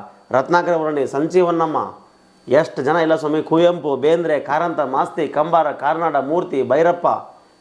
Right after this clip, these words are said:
ಎಷ್ಟು ಜನ ಇಲ್ಲ ಸ್ವಾಮಿ ಕನ್ನಡವನ್ನು ಬೆಳೆಸಿದವರು.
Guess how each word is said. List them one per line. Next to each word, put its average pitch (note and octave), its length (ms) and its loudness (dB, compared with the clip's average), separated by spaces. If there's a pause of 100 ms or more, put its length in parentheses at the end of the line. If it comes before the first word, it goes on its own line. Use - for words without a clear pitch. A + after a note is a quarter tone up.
ಎಷ್ಟು A2 400 -4
ಜನ A2 180 2
ಇಲ್ಲ D3 260 2
ಸ್ವಾಮಿ C3 300 -2
ಕನ್ನಡವನ್ನು A#2 680 -2 (960)
ಬೆಳೆಸಿದವರು. C#3+ 1120 4